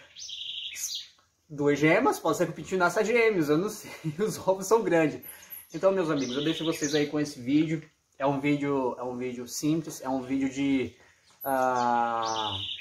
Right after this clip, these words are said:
de resposta a, é, de resposta do comentário a, ao nosso amigo Cícero aí de São Paulo, pra ele ver que realmente não tem truque algum e,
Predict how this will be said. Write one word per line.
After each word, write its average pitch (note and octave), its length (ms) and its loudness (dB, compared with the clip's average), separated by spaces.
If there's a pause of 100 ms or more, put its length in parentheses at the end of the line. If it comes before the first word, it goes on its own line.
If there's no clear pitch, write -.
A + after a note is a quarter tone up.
(1700)
de D3 100 -6
resposta D3 800 2
a, A#2+ 500 0 (420)
é, A2 1300 -4
de A2+ 80 -10
resposta D3 440 -4
do C3+ 80 -4
comentário D3 1000 2 (300)
a, B2+ 80 -6
ao B2 300 -2
nosso C#3 200 -4
amigo C#3+ 200 -2
Cícero D#3 520 0
aí C3 140 2
de B2 80 -12
São E3 200 -4
Paulo, D#3 360 4
pra D#3+ 140 -4
ele D#3+ 160 0
ver D3 200 0
que E3 80 -10
realmente D3+ 720 0
não C3 220 -4
tem F#3+ 160 -4
truque E3 340 0
algum F3+ 480 4 (540)
e, D3 1160 4